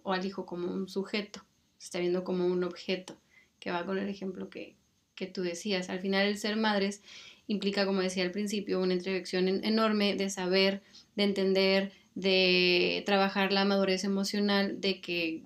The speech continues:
va a haber una angustia, de que las cosas no van a ser siempre como uno quiere y por lo tanto el hijo tampoco. No porque no deba de ser, sino porque no, no tiene por qué. No hay un por qué esperar que todo sea exactamente como, como uno espera, sobre todo si se habla de un ser humano, de una personita.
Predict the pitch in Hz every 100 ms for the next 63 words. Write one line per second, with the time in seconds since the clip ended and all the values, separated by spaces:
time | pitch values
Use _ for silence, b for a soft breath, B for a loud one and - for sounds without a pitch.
0 | - 175 190 208 214 214 226 233 - 208
1 | 202 196 185 175 175 185 190 190 190 190
2 | 196 196 - 165 180 - 185 185 196 220
3 | 226 214 208 - 196 175 165 - 170 170
4 | - - - - - 208 202 - B B
5 | B _ 214 208 226 233 202 180 160 -
6 | - - 202 202 196 196 196 196 190 190
7 | 185 190 202 175 170 - - 180 180 180
8 | 175 170 202 226 190 185 - 196 - _
9 | _ _ - 185 202 214 214 208 202 202
10 | 196 185 185 196 196 196 196 - 180 180
11 | 175 185 185 180 175 175 185 170 - 165
12 | 160 180 180 - - 196 - - b b
13 | b _ 190 185 185 185 202 196 180 175
14 | 208 247 202 196 196 196 196 190 180 175
15 | 196 190 185 185 185 185 190 185 185 196